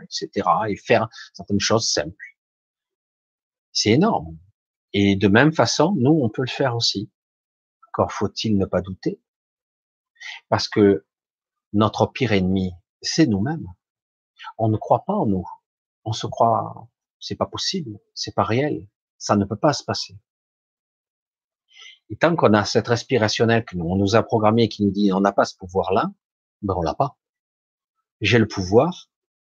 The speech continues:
de ne pas avoir de pouvoir. C'est aussi un pouvoir, hein. J'ai, j'ai décidé d'être nul, d'être un pauvre type limité et, hum, malheureux. Voilà. Ah ben voilà, tu es ce que tu veux. Waouh,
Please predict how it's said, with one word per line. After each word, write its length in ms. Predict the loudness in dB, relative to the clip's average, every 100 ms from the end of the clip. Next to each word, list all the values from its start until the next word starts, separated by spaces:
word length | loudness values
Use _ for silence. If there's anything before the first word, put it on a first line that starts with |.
| _ -8
de 160 | 0
ne 120 | 2
pas 260 | 4 2 4
avoir 180 | 4 2
de 80 | 0
pouvoir. 560 | -10 -8 -8 -8 -14 _ _ _ _ _ _ _ _ _ _ _ _ _ -16
C'est 220 | -10 -8
aussi 200 | -4 -2
un 60 | -2
pouvoir, 380 | 0 2 2 0
hein. 120 | -6 _ _ _
J'ai, 140 | -12 -8
j'ai 180 | -2 0
décidé 520 | 0 0 4 6 6
d'être 280 | 6 4 4
nul, 300 | 4 2 0 _ _
d'être 220 | -4 0
un 120 | 0 2
pauvre 320 | 2 4 2
type 280 | 2 -6 2
limité 560 | 2 2 2 0 0 _ _ _ _ -4
et, 380 | 0 2 2 0
hum, 280 | -2 -6 -10 _ _ _ _ 0
malheureux. 460 | 4 6 4 2 -2 _ _ _
Voilà. 340 | -6 -4 -4 -8 _ _ _ -10
Ah 100 | -8
ben 220 | -6 -8
voilà, 320 | -8 -4 -6 _
tu 180 | -2 4
es 60 | 4
ce 80 | 4
que 100 | -2
tu 220 | 2 0
veux. 280 | 2 -2 -4 _ -20 -20 -20 -20 _ _ _ _ _ 0
Waouh, 280 | 2 2 0